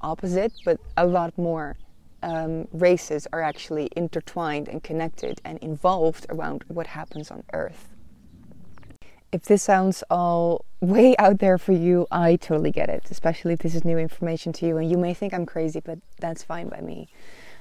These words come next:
Um, so let me go back to the moment where the synchronicities start popping up. I would be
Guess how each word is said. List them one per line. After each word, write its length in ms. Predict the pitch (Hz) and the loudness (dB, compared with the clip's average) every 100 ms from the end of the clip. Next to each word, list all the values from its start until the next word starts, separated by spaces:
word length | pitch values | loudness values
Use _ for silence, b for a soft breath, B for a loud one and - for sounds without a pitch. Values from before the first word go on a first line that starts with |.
| B - | B -6
Um, 540 | 165 160 156 156 156 - B B B B B B | -6 -4 -4 -6 -8 -12 B B B B B B
so 380 | - 214 202 208 | 4 6 6 6
let 140 | 208 220 | 6 6
me 60 | |
go 140 | 226 202 | 6 4
back 220 | 185 180 | 2 0
to 100 | - | -2
the 100 | 170 | -2
moment 480 | 165 165 165 165 - - | -2 -2 -2 -4 -6 -6
where 680 | 165 170 165 160 160 156 - - | 0 0 2 0 -2 -4 -10 -8
the 60 | 175 | -4
synchronicities 580 | 190 180 175 170 170 | -2 -2 -4 -4 -6
start 200 | - 160 | -6 -10
popping 280 | - 165 165 | -8 -10 -8
up. 220 | 165 - - - B B B - | -8 -8 -12 -14 B B B -4
I 180 | 185 226 | 2 4
would 240 | 226 208 | 6 4
be 440 | - 190 185 180 | 4 6 6 4